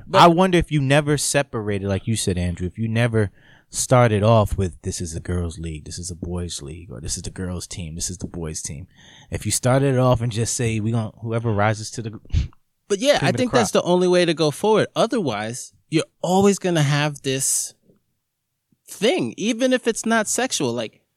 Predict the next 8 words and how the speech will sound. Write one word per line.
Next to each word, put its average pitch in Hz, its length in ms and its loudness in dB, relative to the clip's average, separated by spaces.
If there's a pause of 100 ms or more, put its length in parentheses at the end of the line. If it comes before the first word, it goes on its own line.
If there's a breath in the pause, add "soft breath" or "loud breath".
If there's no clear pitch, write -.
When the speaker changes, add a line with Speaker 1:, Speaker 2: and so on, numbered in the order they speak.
(760)
Speaker 1:
so 202 220 0
then 180 420 0 (240)
the, 156 640 0
so - 180 0
then 196 180 4
the 180 60 4
girl, 170 580 4 (1300)
or 135 400 0